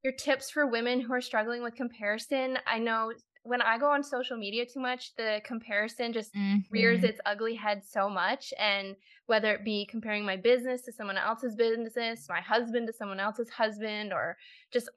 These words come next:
Speaker 1: all the things, my appearance, what would you say to the woman who is really struggling with comparison today?
Speaker 2: Yeah. Yeah. I love this conversation because I think it's something that holds us back,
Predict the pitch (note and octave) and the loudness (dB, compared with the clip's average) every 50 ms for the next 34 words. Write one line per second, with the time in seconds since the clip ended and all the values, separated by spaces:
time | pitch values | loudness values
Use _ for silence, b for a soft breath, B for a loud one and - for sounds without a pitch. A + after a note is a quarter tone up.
0 | - - A#3 A3+ A3+ A#3 A#3 A3+ A#3 - A3 G#3+ G#3 G#3 G#3 F#3+ - D3+ E3+ G2+ | 2 6 8 8 8 8 6 2 2 2 0 0 0 -2 -6 -4 -4 -2 -2 -4
1 | - - - - D4+ C#4+ B3+ B3 B3 A#3+ B3 A#3+ - - - _ - G#3+ G#3+ G#3+ | -4 -8 -8 -2 0 2 2 4 2 2 0 -2 -6 -10 -20 _ -20 -20 -16 -6
2 | A3 B3 C#4 C4+ - D4 D4+ E4+ D#4+ D#4+ - A#3 A3+ A3+ A3+ G#3+ G#3 G#3 G#3 G#3 | 0 2 2 2 2 0 0 0 0 0 -2 -2 -2 0 -2 -2 -2 -6 -6 -8
3 | G#3 G#3 G#3+ A3+ G#3+ G#3+ G#3 G3 G3 F#3+ G3+ G3+ G3+ G#3 G3+ - - G#3 G3 F#3+ | -8 -8 -8 -8 -8 -6 -6 -6 -8 -8 -8 -6 -6 -6 -8 -6 -4 -2 -2 0
4 | G3 G3 F#3+ F#3 F3+ F3 F#3+ F#3+ - - - A#3+ G#3+ G3+ F#3 F#3+ F#3 F3+ F#3 - | 0 -2 -4 -4 -4 -6 -6 -8 -8 -8 -6 -6 -6 -4 -2 0 0 0 -2 -4
5 | - - - F#3 G3 G3 G3 - - G3+ - - - F3+ F#3+ G3 D3 C3+ C3 C3 | -14 -14 -14 -12 -12 -14 -14 -14 -12 -10 -8 -6 -4 -4 -6 -6 -8 -10 -12 -12
6 | B2+ B2+ C#3+ C#3+ _ _ _ _ _ _ D#3+ D#3 D3+ C#3+ C#3+ C#3+ C#3+ C#3+ C#3 C3+ | -12 -14 -14 -16 _ _ _ _ _ _ -10 -6 -2 0 2 4 4 4 4 2
7 | C3 B B B B B B B B B B B B - F#3 F#3 F#3 G3 G3+ G#3+ | 0 B B B B B B B B B B B B -2 0 2 4 6 6 6
8 | A3 A3+ A#3 A#3 A#3 A#3 A#3 A3+ - - _ _ F3 F3 E3 E3 E3 E3 E3+ E3+ | 6 4 4 2 2 2 0 0 -2 -6 _ _ -4 0 2 2 2 0 -2 -6
9 | - - - F3 E3 D#3 D#3 D3+ - D3+ C#3 C#3+ - D#3+ C#3+ C#3 C#3+ - D3+ - | -6 -4 -2 -2 0 0 -2 -4 -4 -4 -6 -4 -2 0 0 0 0 -4 -6 -6
10 | D#3 - - E3+ D#3+ E3 D3 - - D3+ D#3 D#3+ D3+ D3 B2 - C#3+ D3+ D#3 D3 | -4 0 2 2 2 2 0 -2 -2 0 0 0 0 0 -2 -4 -4 -6 -6 -4
11 | D#3 C#3+ C#3 - - C#3 B2+ B2 B2+ B2+ - - - | -6 -6 -8 -6 -6 -4 -2 0 0 0 -2 -4 -8